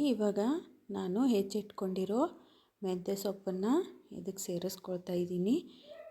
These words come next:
ಇಷ್ಟು ಮೆಂತ್ಯ ಸೊಪ್ಪು ಹಾಕಿದ್ರೂ ಯಾವುದೇ ಕಹಿ ಬರಲ್ಲ. ನೀವು ಹಾಗೆ ಅನ್ಕೋಬೇಡಿ ಕಹಿ ಬರುತ್ತೆ ಅಂತ. ಚೆನ್ನಾಗಾಗುತ್ತೆ, ಟೇಸ್ಟಾಗಿ ಆಗುತ್ತೆ. ಈ ರೈಸಿಗೆ ರುಚಿ ಕೊಡೋದೇ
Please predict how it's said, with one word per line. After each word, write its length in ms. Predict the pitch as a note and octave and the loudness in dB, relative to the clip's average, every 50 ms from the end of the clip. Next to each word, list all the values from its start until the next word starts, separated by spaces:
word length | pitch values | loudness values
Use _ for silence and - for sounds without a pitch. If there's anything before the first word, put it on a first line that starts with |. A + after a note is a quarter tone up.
| - - | -8 -4
ಇಷ್ಟು 240 | G3+ - - - B3 | -4 -4 -2 0 0
ಮೆಂತ್ಯ 360 | A#3 A3+ A3 G#3 G3 G3+ G#3+ G#3+ | 2 4 4 2 2 2 0 0
ಸೊಪ್ಪು 260 | G#3 G#3+ G3+ G#3 - G3 | 0 -2 -4 -2 -2 -2
ಹಾಕಿದ್ರೂ 440 | F#3+ F#3 - G3 F#3+ - G3+ A#3 C#4 F4 - - - - - _ _ - | -2 0 -2 -4 -2 0 2 2 2 0 -2 -10 -20 -20 -20 _ _ -4
ಯಾವುದೇ 360 | G3+ F3+ F#3 F#3+ F3 A3 A3+ A3 - | -2 0 0 2 4 4 4 4 2
ಕಹಿ 220 | G3 E3+ E3+ G3 G3+ F#3+ | -2 2 2 2 2 4
ಬರಲ್ಲ. 440 | G3 F#3+ F#3 F#3 F3+ F3 E3+ F3 F#3+ A#3 D4+ F4+ - - - - _ _ _ _ _ _ _ _ _ _ _ _ _ - | 2 2 2 2 2 2 2 2 4 4 2 2 0 -6 -20 -20 _ _ _ _ _ _ _ _ _ _ _ _ _ -6
ನೀವು 300 | G3+ G3+ G3 G3 G3+ A#3+ C#4+ C#4+ B3+ | -4 -2 0 2 4 2 2 0 -2
ಹಾಗೆ 240 | - A3 G3+ F3+ F#3 | -2 -2 0 2 2
ಅನ್ಕೋಬೇಡಿ 680 | F#3 F#3 F#3 - - G3 F#3+ G3 G3 F3+ F3 E3+ F#3+ A3+ D4 D#4+ - - | 0 0 -2 0 -2 0 2 2 2 2 2 2 2 2 0 0 -4 -6
ಕಹಿ 280 | G#3 F#3 F3 F#3 F#3 F3+ F3+ | -8 -8 -6 -6 -6 -4 -2
ಬರುತ್ತೆ 340 | F#3 F3+ F#3 F3+ F3+ - F#3+ | -2 -2 -2 -2 -4 -6 -4
ಅಂತ. 240 | F3+ F3 E3+ E3+ F3 G#3 A#3+ D4+ - - - - - _ _ _ _ _ _ _ _ _ - | -2 -2 -2 -2 -2 -2 -2 -2 -4 -6 -18 -20 -20 _ _ _ _ _ _ _ _ _ -4
ಚೆನ್ನಾಗಾಗುತ್ತೆ, 840 | - G#3 F#3+ G3 G#3 A3 G#3+ G#3+ G3 F#3 F#3+ - F3+ F3 - G3+ G#3+ B3+ C#4 C#4 | -2 0 2 2 2 2 2 2 0 0 -2 -4 -6 -4 -2 0 0 0 0 2
ಟೇಸ್ಟಾಗಿ 640 | - G3 G3 G3+ G3 G3+ - G3+ F#3+ F3+ F#3 - G3+ F#3 | 4 4 4 4 2 0 -2 -2 -2 -2 -4 -6 -4 -4
ಆಗುತ್ತೆ. 400 | F3+ F3 F3+ F3 - - G#3+ A#3+ D4 F4+ - - _ _ _ _ _ _ _ _ _ _ _ _ _ - | -4 -2 -4 -6 -6 -2 -2 -2 -2 -4 -8 -18 _ _ _ _ _ _ _ _ _ _ _ _ _ -8
ಈ 180 | F3+ G3 G3+ G3+ G3+ | -2 0 4 4 6
ರೈಸಿಗೆ 600 | F#3+ G3 G3 G#3+ G#3 - A3 G#3 F#3 G3 G#3+ C4+ F4 - - - - _ _ _ _ _ _ _ _ _ _ _ - | 6 6 4 4 2 4 2 4 4 6 6 4 4 2 -2 -12 -20 _ _ _ _ _ _ _ _ _ _ _ 0
ರುಚಿ 340 | G#3+ G#3 G3 G3+ - G3+ G#3 G#3 - | 2 2 2 4 4 2 2 2 2
ಕೊಡೋದೇ 460 | F#3+ F#3+ G3 G3 G3 F#3+ G#3 B3 | 2 4 6 6 6 6 6 6